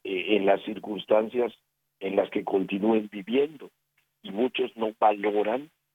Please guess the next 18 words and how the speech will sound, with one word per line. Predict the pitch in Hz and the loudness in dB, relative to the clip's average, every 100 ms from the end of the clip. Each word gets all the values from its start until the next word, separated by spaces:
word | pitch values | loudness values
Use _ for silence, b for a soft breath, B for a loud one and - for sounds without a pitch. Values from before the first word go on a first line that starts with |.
| _ _ _ _ | _ _ _ _
esa | - - 98 | -6 2 2
acción. | - - 123 139 131 - _ _ _ _ _ _ _ | 0 -2 0 0 -4 -16 _ _ _ _ _ _ _
Entonces, | - - - - 175 - - _ | -16 -16 -8 -2 -2 -2 -16 _
hoy | - 92 113 | -2 0 2
en | 120 | 2
día, | 120 131 107 - _ _ _ | 2 2 0 -4 _ _ _
lo | - 87 | -12 -10
que | 98 | -6
necesitamos | 95 95 104 92 92 - - 104 127 135 - - | -4 -2 -2 -4 -8 -6 2 2 4 0 -2 -6
es | 104 92 - - _ _ _ _ - | -4 -4 -8 -16 _ _ _ _ -6
revalorar | 92 101 104 98 98 98 98 98 120 147 _ _ _ _ _ _ | 2 4 6 6 4 4 4 4 4 0 _ _ _ _ _ _
esta | 214 - 98 | -8 -2 -2
fuerza | - - 101 98 98 123 - | 0 2 2 2 -2 -2 -2
sobrenatural, | 110 101 95 95 92 95 92 92 123 - _ _ _ _ _ _ _ - | -2 0 0 -2 -4 -6 -2 -2 -4 -8 _ _ _ _ _ _ _ -6
¿verdad? | 202 - | -4 -2
Y | 220 | -4
verlo | 175 98 107 127 143 - | 0 2 2 2 0 -2
como, | - 98 98 92 | -10 -8 -8 -8